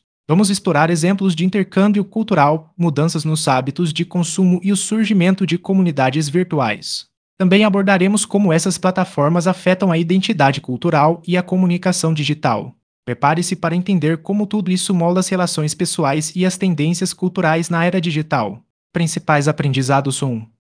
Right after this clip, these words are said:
As redes sociais conectam pessoas de diferentes culturas. Dois. Você pode aprender sobre tradições ao redor do mundo. Três. Opiniões influenciam mudanças sociais rapidamente. Quatro.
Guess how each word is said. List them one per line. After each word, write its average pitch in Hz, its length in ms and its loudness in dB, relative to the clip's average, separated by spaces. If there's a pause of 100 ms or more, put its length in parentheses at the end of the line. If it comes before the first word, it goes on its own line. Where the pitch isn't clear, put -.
(140)
As 139 140 -2
redes 165 300 2
sociais 180 500 2
conectam 196 480 2
pessoas 196 380 2
de 180 100 2
diferentes 214 540 2
culturas. 143 800 -2 (340)
Dois. 143 460 0 (260)
Você 131 180 -2
pode 170 220 2
aprender 135 380 -2
sobre 123 280 -4
tradições 127 600 -4
ao 170 80 2
redor 143 320 2
do 156 80 -4
mundo. 123 460 -4 (280)
Três. 143 480 4 (280)
Opiniões 156 500 2
influenciam 190 600 2
mudanças 151 440 2
sociais 180 480 4
rapidamente. 123 840 -4 (280)
Quatro. 139 320 -2